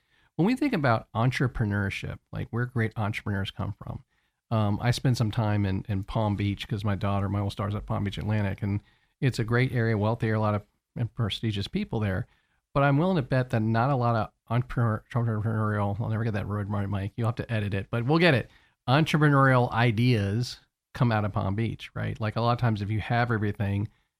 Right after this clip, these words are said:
you're not thinking about what I gotta do to get better. That's not always true. I'm gonna stereotype a little bit. But in marginalized community, there's a lot of entrepreneurs, right? Like,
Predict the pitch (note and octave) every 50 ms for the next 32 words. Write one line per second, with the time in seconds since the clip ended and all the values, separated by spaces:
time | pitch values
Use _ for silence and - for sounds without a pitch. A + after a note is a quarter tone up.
0 | _ - C3 B2 A#2+ - - - A#2 A2 A2 G2 G#2 G2 G2+ G#2+ G#2 G2+ G#2 G2
1 | G#2 G2+ F#2 G2 F#2+ - - B2 - - - - - - F#2+ F#2 _ _ _ _
2 | _ _ _ _ _ _ - C4 - - - A3 G#3 F3 C3 A2+ G2+ - - -
3 | - A2 G#2 G#2+ A2+ A2+ - - C3 A2+ G#2+ A#2 G#2 - G#2+ G2 F#2+ - - -
4 | - - _ - C3+ C3 C3+ C3 A#2+ A2+ - - C#3 C3 D3 F#3+ B3 B3+ - F#3
5 | C#3 G#2 G2 G2+ - - - G#2 G2 F#2 F2+ F2 E2+ - A2 _ _ - C#3 C3+
6 | B2 B2 A#2 A#2 A#2 B2 B2 B2+ B2 - - A#2+ A#2 A#2+ - - A2+ G#2 G2 F#2+
7 | - G#2+ A2+ - - _ _ _ - A#2 A2 A2 A2 A2 - A#2 G#2+ G#2 -